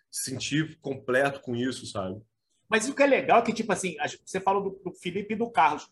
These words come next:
Speaker 2: O próprio Hamilton Godoy, que é das antigas, o Hamilton gravou com a gente, e o Hamilton também tem essa vibe de porque eu, eu brincava, eu brinquei um pouco, não lembro se foi com o Felipe ou com o Amilson, não me lembro, eu, mas eu comentei que, tipo assim,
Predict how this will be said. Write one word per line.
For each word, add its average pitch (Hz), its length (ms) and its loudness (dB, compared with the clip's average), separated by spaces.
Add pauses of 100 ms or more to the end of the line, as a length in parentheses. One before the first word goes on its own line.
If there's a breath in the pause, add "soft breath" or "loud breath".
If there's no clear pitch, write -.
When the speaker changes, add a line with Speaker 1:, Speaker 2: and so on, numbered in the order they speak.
(140)
Speaker 2:
O 175 100 -2
próprio 269 340 6
Hamilton 226 440 2
Godoy, 165 380 4
que - 80 -4
é 151 40 -4
das 143 200 -4
antigas, 139 580 -4 (380)
o - 80 -2
Hamilton 180 320 0
gravou 165 360 2
com - 80 -2
a 143 80 2
gente, 180 220 -8
e 254 60 2
o 269 40 8
Hamilton 233 280 2
também 262 280 4
tem 247 120 4
essa 214 220 6
vibe 202 440 6
de 220 420 -6 (880)
porque 220 180 6
eu, - 60 -4
eu 196 80 2
brincava, 220 400 4
eu 185 100 -2
brinquei 214 300 6
um 214 60 0
pouco, 220 240 2 (320)
não 185 180 -14
lembro 196 180 -4
se - 80 -14
foi 196 120 -2
com 190 100 -8
o - 20 -8
Felipe 180 520 -6
ou - 40 -4
com 170 120 -8
o 160 40 4
Amilson, 170 300 -2
não 240 80 0
me 190 60 2
lembro, 175 240 -2
eu, - 120 -6
mas 180 140 -2
eu 202 60 0
comentei 208 360 4
que, 190 80 -2
tipo - 140 -6
assim, 180 220 -6